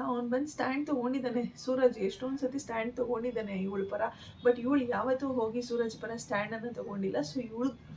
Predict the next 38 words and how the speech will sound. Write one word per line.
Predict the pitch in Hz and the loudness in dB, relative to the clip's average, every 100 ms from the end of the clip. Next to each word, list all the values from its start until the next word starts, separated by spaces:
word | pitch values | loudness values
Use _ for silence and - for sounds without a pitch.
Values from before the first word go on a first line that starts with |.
| 254 | -6
hundred | 220 294 339 - | -2 0 0 -2
to | 359 | -4
hundred | 277 262 - | -2 -4 -4
percent | 285 254 247 | -6 -4 -6
ಹೇಳ್ತಿದ್ದೀನಿ, | 247 220 226 233 - - - - | -6 -6 -8 -6 -6 -10 -16 -4
ಸೂರಜ್ನ | 285 285 277 269 302 | 4 4 4 0 -4
ಕಂಪ್ಲೀಟ್ | 233 220 254 302 294 254 | -4 -2 -2 2 4 4
ಆಗಿ | 262 285 | 4 2
ಯೂಸ್ | 240 233 226 | 2 0 0
ಮಾಡ್ಕೊತಿದ್ದಾಳೆ. | 220 - 208 - 202 208 | -2 -2 -4 0 2 2
But | 202 - - | 0 0 4
ಕಾವ್ಯ | 214 240 277 285 | 8 8 8 6
ಆ | 220 240 | 4 2
ರೀತಿ | 220 220 - | 0 -4 -4
ಇಲ್ಲ. | 202 214 220 202 | -4 0 0 0
ಗಿಲ್ಲಿಗೆ | 202 254 294 247 | 0 2 2 4
ಯಾರಾದ್ರೂ | 220 226 226 | 2 0 -4
ಏನಾದ್ರೂ | 220 214 220 202 | -4 -4 -4 -4
ಅಂದ್ರೆ | 202 240 - - - | -2 -4 -4 -12 -2
ಹೋಗ್ಬಿಟ್ಟು | 247 220 254 - | 0 2 0 2
ಸ್ಟ್ಯಾಂಡ್ | 233 226 226 | 0 0 -4
ತಗೋತಾಳೆ. | 220 220 214 220 | -6 -4 -2 0
ಗಿಲ್ಲಿ | 196 226 262 | 0 0 0
ತಪ್ಪಿಲ್ಲ | - 214 - 269 269 | 2 2 4 4 4
ಅಂತ | 247 240 | 2 0
ಅಂದಾಗೆಲ್ಲ | 233 262 311 320 285 277 | 0 4 6 6 6 6
ಅವ್ಳು | 262 - | 4 4
ಪ್ರತಿ | 254 - 294 269 | 2 4 4 4
ಬಾರಿನೂ | 277 269 269 | 2 2 0
ಸಹ | - 254 254 | 0 0 0
ಸ್ಟ್ಯಾಂಡ್ | 247 226 233 233 | 0 0 0 0
ತಗೊಂಡಿದ್ದಾಳೆ. | 226 220 214 220 277 247 - 233 | -2 0 0 2 2 0 0 2
And | 254 254 | 2 2
ಕಿಚ್ಚ | - - - | 2 0 2
ಸುದೀಪ್ | 285 - 254 - | 2 2 0 4
ಅವ್ರ | 165 160 | 6 6
ಮುಂದೆನೂ | - 233 285 269 | 0 -2 0 0
ಕೂಡ | 240 240 | 0 2